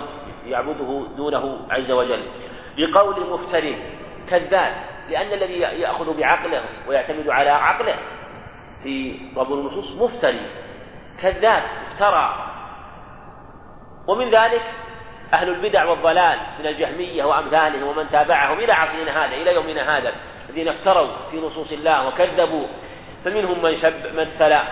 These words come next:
صفاته بصفات خلقه، ومنهم من عطل <clears throat> تعطيلاً تاماً، ومنهم من عطل بعض الأسماء والصفات كالأشاعرة أو بعض الأشاعرة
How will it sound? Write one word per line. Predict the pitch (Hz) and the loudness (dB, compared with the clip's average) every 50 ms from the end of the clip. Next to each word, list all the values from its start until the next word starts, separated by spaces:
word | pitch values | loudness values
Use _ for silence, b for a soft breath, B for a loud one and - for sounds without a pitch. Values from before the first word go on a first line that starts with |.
| - - - | -8 -8 -6
صفاته | 139 135 156 151 147 147 139 143 143 139 | 0 2 4 4 4 2 -2 -8 -8 -8
بصفات | 139 - 143 135 139 135 131 131 | -8 -6 -2 0 0 0 0 0
خلقه، | - 143 147 143 - 113 117 127 | 0 0 0 0 -2 -4 -4 -2
ومنهم | 185 208 190 156 170 170 160 | -2 -2 0 0 -2 -2 0
من | 160 151 135 | 0 2 4
عطل | 123 151 160 - - 165 156 147 139 - - - - - - - - - - - - - | 4 4 2 2 2 2 2 2 0 -4 -10 -12 -14 -14 -16 -16 -18 -18 -18 -16 -8 -4
<clears throat> | - - 147 139 127 - - - - - - - - - - - - - - - - - | -2 -2 -2 -4 -6 -8 -10 -14 -16 -16 -16 -18 -18 -18 -18 -18 -18 -18 -20 -14 -2 2
تعطيلاً | 151 147 143 160 170 160 156 151 147 151 | 4 4 4 4 2 0 0 0 2 4
تاماً، | 147 151 156 151 151 135 143 | 4 4 4 4 0 -2 -2
ومنهم | 180 196 185 185 180 180 | -2 0 0 0 0 0
من | 175 156 | 2 4
عطل | 147 165 160 - 160 160 151 143 | 4 2 2 2 2 2 2 2
بعض | 147 131 143 156 | 2 2 2 2
الأسماء | 147 139 151 - 160 156 | 2 0 0 0 0 0
والصفات | 151 143 - 147 135 151 147 147 143 - - | 0 0 0 -2 0 2 2 2 2 0 -2
كالأشاعرة | 147 135 120 139 139 151 160 156 135 147 139 131 - - - - - - - - - - - - - - - - - - - - - - - - - | 0 2 2 2 4 4 4 4 4 2 0 -2 -4 -6 -10 -12 -14 -14 -16 -16 -16 -18 -18 -18 -18 -18 -18 -20 -20 -20 -20 -20 -20 -20 -16 -10 -6
أو | - 147 151 | -2 0 2
بعض | 147 139 143 | 4 4 4
الأشاعرة | 151 147 - - - 143 147 160 147 160 156 143 | 2 0 -2 -2 -2 0 0 0 2 0 0 -2